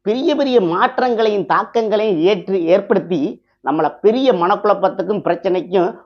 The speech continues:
உள்ளாக்கி விட்டார். இப்ப வருகிற ரெண்டாயிரத்தி இருபத்தி அஞ்சு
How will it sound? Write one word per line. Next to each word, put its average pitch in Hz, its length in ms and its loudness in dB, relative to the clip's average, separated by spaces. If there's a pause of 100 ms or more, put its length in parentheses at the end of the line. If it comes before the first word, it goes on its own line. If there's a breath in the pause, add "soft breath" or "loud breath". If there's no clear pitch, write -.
(100)
உள்ளாக்கி 226 640 2
விட்டார். 139 500 -2 (1400)
இப்ப 160 220 2
வருகிற 220 480 4
ரெண்டாயிரத்தி 202 800 0
இருபத்தி 180 460 4
அஞ்சு 151 520 2